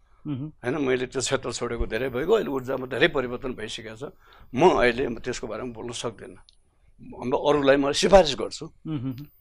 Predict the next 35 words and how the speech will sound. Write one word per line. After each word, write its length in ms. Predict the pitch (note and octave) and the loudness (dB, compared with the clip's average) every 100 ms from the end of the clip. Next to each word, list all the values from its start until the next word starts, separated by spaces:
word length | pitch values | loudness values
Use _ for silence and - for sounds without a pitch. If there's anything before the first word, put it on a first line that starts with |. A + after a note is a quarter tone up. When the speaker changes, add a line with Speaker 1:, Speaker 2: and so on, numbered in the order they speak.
| - | -8
Speaker 2:
होइन? 120 | B2+ | -4
म 240 | B2 A#2+ | 0 0
यो 180 | B2 D#3+ | 0 0
मान्छे 340 | B2 A#2 - C3+ | 2 0 0 0
अहिले 260 | A2+ A2 | 0 -2
ऊर्जाको 480 | A2 A#2 A2+ A2 A2+ | -6 -8 -8 -10 -10
लागि 180 | A2+ B2+ | -10 -10
फलानु 340 | - A#2+ C3 | -6 -4 -4
मान्छे 260 | A#2+ A2 - | -6 -10 -12
उपयुक्त 280 | - A2 A3+ | -12 -6 -4
Speaker 1:
तर 140 | F3 | -4
Speaker 2:
छ। 20 | |
Speaker 1:
नेपालमा 560 | D3 D3 D#3 F3 G3 G#3 | -6 -2 2 4 4 2
जे 200 | C#3+ F#3 | 2 2
जे 180 | F#3 G#3+ | 4 2
भनिन्थ्यो, 920 | A2+ G#2 B2+ D3+ B2 D3+ A#3 C3 G2+ | 2 -4 -2 -2 0 2 2 2 -2
जस्तो 300 | G#2+ B2 D3+ | -8 -6 -6
कि 340 | B2+ D#3+ C3 | -2 0 2
अहिले 300 | G#2 A#2 C#3+ | 2 2 4
पनि 200 | D3 F3 | 2 0
भन्ने 260 | D#3 A2+ C3 | 0 0 0
गर्छन्, 380 | B2 G2 G#2 A#2+ | 0 -2 -6 -4
ज-, 320 | A#2+ C3+ A#2+ | 0 0 0
जो 140 | C3 F3 | 0 0
चाहिँ, 540 | F#3+ F#3+ C#3 F#2+ F#2+ | 0 -2 -2 -4 -6
अ, 180 | G2 F#2+ | -6 -6
त्यो 220 | - E3 | -4 -4
विषयको 440 | C#3+ D3 D#3+ C#3+ | -2 -2 -2 -2
विशेषज्ञ 580 | B2+ B2+ D#3 C3 C#3 C3 | -4 -4 -6 -4 -4 -2
हो, 180 | A#2 C3+ | 0 0
त्योभन्दा 500 | - F#3 D3 A2 B2+ | 0 2 2 0 0
पनि 280 | B2 G3 F3 | 0 0 0
राजनीतिक 580 | A#2 C3 C#3+ C#3+ F3+ C#3 | 0 0 -2 -2 -2 -2
नियुक्तिका 640 | C#3 D3 C3+ - D3+ D3+ | 0 0 0 -2 2 4
आधारमा 500 | B2+ B2+ B2 G3+ | 4 2 0 -2